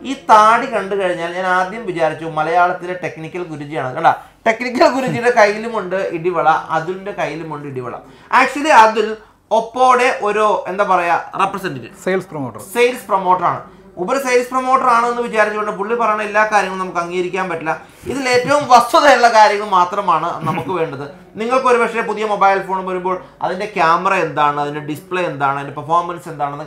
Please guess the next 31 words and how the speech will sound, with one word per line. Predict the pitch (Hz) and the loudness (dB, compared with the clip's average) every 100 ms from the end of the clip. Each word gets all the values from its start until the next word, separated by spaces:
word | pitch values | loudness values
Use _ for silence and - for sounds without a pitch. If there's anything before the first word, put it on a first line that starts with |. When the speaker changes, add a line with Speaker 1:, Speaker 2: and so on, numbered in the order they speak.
| - 196 | -10 2
Speaker 1:
എല്ലാ | 226 240 | 6 6
പല | 196 202 | 4 0
സുഹൃത്തുക്കൾക്കും | 196 165 175 175 185 180 | -2 -4 -6 -6 -6 -4
സംശയങ്ങൾ | 165 - 165 165 147 | -6 -6 -10 -8 -2
ഉണ്ടാകാറുണ്ട്. | 143 123 135 120 - - - - | 0 0 -4 -8 -18 -20 0 4
അതുകൊണ്ട് | 214 254 269 277 240 | 4 2 2 2 0
തന്നെയാണ് | 240 262 233 214 190 | 0 2 2 2 0
ഞാൻ | 196 190 | -2 -2
എക്സ്പെർട്ടിനെ | 185 - 233 226 214 214 214 170 | -4 -4 -2 -2 -4 -8 -10 -8
വെച്ച് | 180 185 190 | -8 -4 -6
ഈ | 180 160 | -4 0
പ്രോഗ്രാം | 160 170 185 175 | 0 2 -2 -2
ചെയ്യുന്നത്. | 165 160 156 170 143 | -6 -8 -8 -8 -6
അതേപോലെ | 156 180 190 196 | -6 -4 -4 -4
തന്നെ | 175 175 139 - - | -4 -6 -10 -14 -18
ഇതിൻ്റെ | - 202 226 | -10 -8 0
ക്യാമറ | 220 208 220 233 240 | 2 4 6 6 6
ഫീച്ചേഴ്സ് | 220 214 214 214 214 | 0 -4 -4 -2 -4
ഒരു | 208 | -6
സ്പെഷ്യൽ | 202 190 220 190 | -8 -8 -8 -8
വീഡിയോ | 190 196 | -4 -2
ആയിട്ട് | 180 185 165 | 0 -2 -4
നമ്മൾ | 165 170 165 | -6 -8 -8
ചെയ്യുകയും | 160 151 160 151 | -8 -8 -8 -8
ചെയ്യും. | 139 - - - - | -10 -12 -18 -20 0
എന്തായാലും | 202 226 220 | 4 6 6
വളരെ | 220 226 | 6 4
സന്തോഷം, | 214 202 208 190 | 2 2 2 -2
അതിൽ | 190 185 156 | 0 -2 -2
ഒന്നുകൂടെ | 185 208 208 | -2 2 2
കൈ | 202 | 2